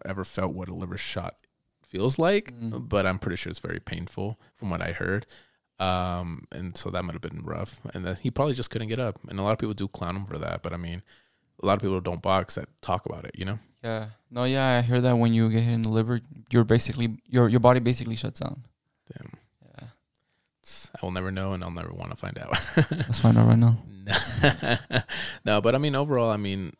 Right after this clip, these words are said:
Speaker 1: I feel like this might be, like, a waking up call for Ryan, you know?
Speaker 2: Yeah.
Speaker 1: Kinda like, kinda like how Canelo lost to, uh, May-, Mayweather. I think from that point on, Canelo ended up becoming better at boxing.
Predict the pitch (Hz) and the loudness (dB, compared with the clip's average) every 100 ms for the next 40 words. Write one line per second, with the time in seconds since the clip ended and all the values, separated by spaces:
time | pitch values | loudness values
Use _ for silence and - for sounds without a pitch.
0 | - 117 127 117 113 113 98 - 95 92 | -8 -4 0 0 0 -2 -8 -4 -6 -6
1 | - 92 92 90 85 90 85 85 85 - | -6 -4 -4 -6 -6 -6 -6 -6 -8 -8
2 | 98 95 - 107 113 - 113 110 113 117 | -8 -8 -6 -4 -4 -6 -4 -2 -4 -6
3 | 117 107 117 _ 117 110 104 - _ - | -6 -4 -6 _ -14 -10 -10 -12 _ -8
4 | 92 90 90 82 82 _ _ _ _ _ | -6 -4 -4 -6 -8 _ _ _ _ _
5 | - 151 143 127 120 110 98 101 92 95 | 2 4 2 2 0 0 -2 -4 -2 0
6 | 95 90 - 90 85 80 82 82 80 80 | 0 -2 -4 -4 -2 -4 -6 -8 -8 -10
7 | 80 85 85 82 87 87 95 110 120 - | -10 -8 -8 -8 -8 -6 -4 -4 -6 -10
8 | _ _ - 80 95 87 - 90 87 - | _ _ -10 -6 -4 -4 -4 -2 -2 -2
9 | 92 85 82 85 87 87 85 85 87 87 | -4 -4 -4 -6 -8 -6 -8 -8 -10 -10
10 | 87 85 92 - 95 104 98 101 101 - | -10 -12 -12 -10 -8 -6 -6 -6 -6 -6
11 | 107 110 | -8 -8